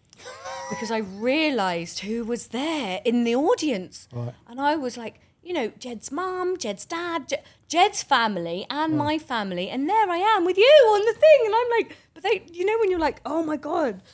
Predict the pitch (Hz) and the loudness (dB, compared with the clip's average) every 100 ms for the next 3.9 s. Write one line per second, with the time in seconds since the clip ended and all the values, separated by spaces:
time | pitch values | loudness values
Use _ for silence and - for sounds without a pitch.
0 | _ _ _ - 311 294 302 339 415 294 | _ _ _ 0 2 2 -2 -2 -2 -2
1 | 202 - - - 220 - _ _ - 247 | -6 -8 -10 -10 -10 -12 _ _ -8 -2
2 | 277 269 247 214 - 185 - - 190 - | 0 -2 -4 -8 -12 -14 -20 -20 -20 -20
3 | 202 - 190 160 160 - 180 156 151 | -20 -18 -12 -12 -12 -16 -12 -12 -12